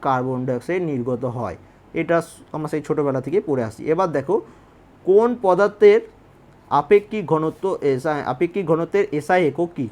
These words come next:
কোনো পদার্থের আপেক্ষিক ঘনত্বের এসআই একক কী? তো এইটা মনে রাখবে, আপেক্ষিক ঘনত্ব no unit, এর কোনো ইউনিট হয় না, ঠিক আছে, বা এর কোনো একক হয় না। নেক্সট টোয়েন্টি সেভেন নম্বর প্রশ্ন, সরি, টোয়েন্টি নাইন নম্বর প্রশ্ন, নিম্নলিখিত নদীগুলিতে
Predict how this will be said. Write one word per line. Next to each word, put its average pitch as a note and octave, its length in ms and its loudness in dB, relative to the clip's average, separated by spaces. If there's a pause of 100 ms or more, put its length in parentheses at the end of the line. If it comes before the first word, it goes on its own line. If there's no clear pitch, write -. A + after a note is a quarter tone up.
কোনো E3+ 240 -6
পদার্থের D#3+ 520 0 (380)
আপেক্ষিক F#3 640 -4
ঘনত্বের D3+ 520 0
এসআই C3+ 360 -4
একক E3 280 -6
কী? G#2 200 -10
তো C#3+ 160 -4
এইটা D3 240 -2
মনে E3+ 200 -2
রাখবে, D3+ 380 0
আপেক্ষিক F3+ 480 -4
ঘনত্ব C#3+ 380 -6 (840)
no D#3+ 200 2
unit, B2+ 340 -2
এর D#3+ 140 -2
কোনো E3+ 280 -4 (100)
ইউনিট D#3+ 460 -2 (340)
হয় C3+ 220 2
না, F#2+ 200 -8
ঠিক G#3+ 100 -2
আছে, G#3+ 140 2
বা E3 160 4
এর D3 180 4
কোনো D3+ 260 -4 (120)
একক D3+ 240 -4 (120)
হয় A2+ 180 -2
না। F#2 160 -12 (680)
নেক্সট F#3 340 -6
টোয়েন্টি E3+ 240 0
সেভেন E3+ 360 0
নম্বর F3+ 340 0
প্রশ্ন, F3 380 -6
সরি, C3 260 -4
টোয়েন্টি C#3 280 -6
নাইন C#3+ 200 -4
নম্বর D#3+ 200 -4
প্রশ্ন, D3+ 340 -6
নিম্নলিখিত E3+ 580 -2
নদীগুলিতে D3+ 720 -2